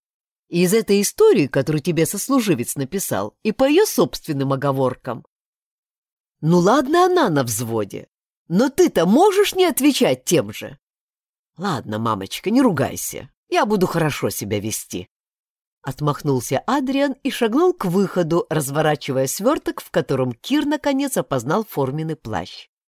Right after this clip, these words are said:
Не полицейский, а армейский, из прошлой жизни, отлично знакомый по службе у разлома. И Кириан подумал, что пари все-таки стоило бы заключить, только не самим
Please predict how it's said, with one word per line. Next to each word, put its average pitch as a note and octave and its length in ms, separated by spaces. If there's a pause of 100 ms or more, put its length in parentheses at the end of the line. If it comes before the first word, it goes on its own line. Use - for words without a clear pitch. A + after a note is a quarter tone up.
(360)
Не F#4 120
полицейский, G4+ 720
а C#4 180
армейский, G3 540
из G3 120
прошлой C4+ 440
жизни, A#2 560
отлично C#4+ 640
знакомый B3+ 560
по D3 160
службе D3+ 500
у D3 60
разлома. G2 680 (1040)
И C#4+ 300
Кириан F4 440
подумал, D#4 480
что - 300
пари D#4 520
все-таки F4 800
стоило C4 440
бы D4+ 140
заключить, F#4 760 (160)
только A3 360
не A#3 160
самим G4 380